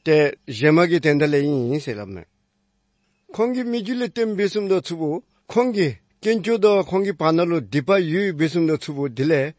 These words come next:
때 켄초도 같이 바나로 류차미도 아니 인세.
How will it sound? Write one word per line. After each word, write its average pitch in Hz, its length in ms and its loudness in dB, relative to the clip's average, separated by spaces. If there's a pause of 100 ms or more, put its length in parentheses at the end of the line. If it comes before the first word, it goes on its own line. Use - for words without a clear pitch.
(180)
때 147 280 0 (280)
켄초도 185 500 4
같이 147 240 0
바나로 147 720 0 (200)
류차미도 156 800 2
아니 139 480 0
인세. 123 320 -6